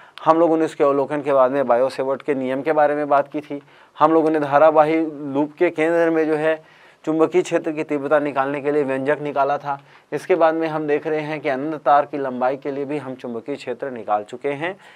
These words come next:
ये सारी की सारी चीज़ें हमारे दिमाग में हैं। अब अगली बात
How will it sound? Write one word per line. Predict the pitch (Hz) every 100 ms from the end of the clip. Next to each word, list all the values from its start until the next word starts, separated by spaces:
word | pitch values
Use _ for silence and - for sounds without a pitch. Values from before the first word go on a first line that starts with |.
| _ 120
ये | 123
सारी | 117 107
की | 110 120
सारी | 107 98
चीज़ें | 95 101 147
हमारे | 139 107 98 104
दिमाग | 95 87 90
में | 160
हैं। | 156 - _ - - -
अब | - 165 110 110 _ _ -
अगली | 135 139 147
बात | 104 101